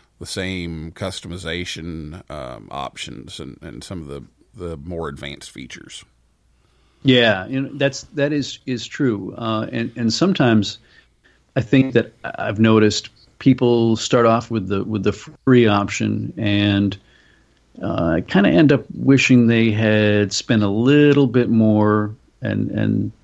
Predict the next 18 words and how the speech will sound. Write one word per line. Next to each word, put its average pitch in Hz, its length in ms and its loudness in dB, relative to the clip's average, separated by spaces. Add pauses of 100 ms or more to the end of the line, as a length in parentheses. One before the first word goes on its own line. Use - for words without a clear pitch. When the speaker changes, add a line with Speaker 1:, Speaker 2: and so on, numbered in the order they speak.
(240)
Speaker 2:
gone 104 320 4
with 95 340 0 (600)
their 98 240 0
own 101 280 0
kind 98 220 0
of, 90 60 -2
their, 92 100 0
again, 92 260 0
their 87 140 0
own 90 140 0
domain, 87 400 0
their 82 160 0
own, 85 260 -2 (380)
maybe 95 160 0
their 87 180 2
own 87 120 2
hosting. 87 460 -2 (420)
Um, 104 420 4